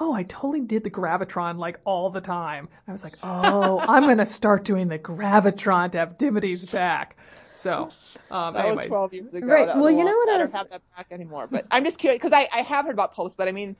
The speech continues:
Speaker 2: there is no way these monkey arms are ever gonna be able to do a pull-up. So, I mean, I do that, that assisted pull-up thing at the gym, but is that,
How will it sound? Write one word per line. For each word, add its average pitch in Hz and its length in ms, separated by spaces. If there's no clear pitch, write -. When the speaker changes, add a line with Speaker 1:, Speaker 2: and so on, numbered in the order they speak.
Speaker 2:
there 247 160
is 202 100
no 214 180
way 180 280
these 160 180
monkey 165 320
arms 156 180
are 147 40
ever 160 200
gonna 160 120
be 156 40
able 156 140
to 156 60
do 156 140
a 156 40
pull-up. 160 280
So, 180 100
I 175 60
mean, 180 120
I 175 80
do 247 320
that, 170 380
that 160 260
assisted 165 380
pull-up 165 280
thing 156 260
at 160 160
the 156 60
gym, 170 260
but 160 100
is 160 160
that, 170 320